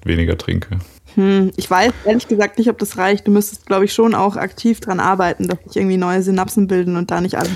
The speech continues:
Speaker 2: den Bach runtergeht. Just
Speaker 1: Ja, es kommt
Speaker 2: saying.
Speaker 1: halt immer drauf an, welchen Anspruch man hat. Es gibt halt auch Leute, die sagen, „Mir reicht's, wenn es sch-, langsamer zu Ende geht“, und andere Leute wollen halt auch irgendwo hin, so, ne?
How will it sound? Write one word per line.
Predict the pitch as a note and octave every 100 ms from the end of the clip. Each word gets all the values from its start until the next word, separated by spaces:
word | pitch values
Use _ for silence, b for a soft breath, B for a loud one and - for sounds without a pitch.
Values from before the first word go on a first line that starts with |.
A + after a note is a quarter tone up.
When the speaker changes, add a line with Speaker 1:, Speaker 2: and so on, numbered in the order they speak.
| -
Speaker 2:
den | G3+
Bach | G3+ G3+
runtergeht. | F3 E3+ E3+ E3+ - _ _ _ -
Just | F#3 G3 G2+
Speaker 1:
Ja, | A#2
es | G#2+
kommt | A#2 G2
Speaker 2:
saying. | F#2+
Speaker 1:
halt | F#2+
immer | F#2
drauf | F2+ G2+
an, | G2
welchen | F#2 F2 F#2+
Anspruch | G#2+ F#2 E2
man | E2+ E2
hat. | E2+
Es | -
gibt | F2
halt | F2+
auch | F2
Leute, | F2+ F2+ F#2
die | F2+
sagen, | F2 E2+ E2+ F2 F2 F2
„Mir | F2+ E2+
reicht's, | F#2 F#2 -
wenn | F2 F2
es | F#2
sch-, | F#2 - -
langsamer | F#2 F2+ - F2 E2+
zu | F#2+
Ende | F#2+ G2+ G#2
geht“, | G#2+ G2+
und | F2+
andere | F#2 F#2
Leute | F#2 F#2+ F#2 F2+
wollen | F#2 F#2
halt | F2
auch | F2+ F#2
irgendwo | F2+ F2+
hin, | F#2 E2+ D#2+
so, | - E2+
ne? | F#2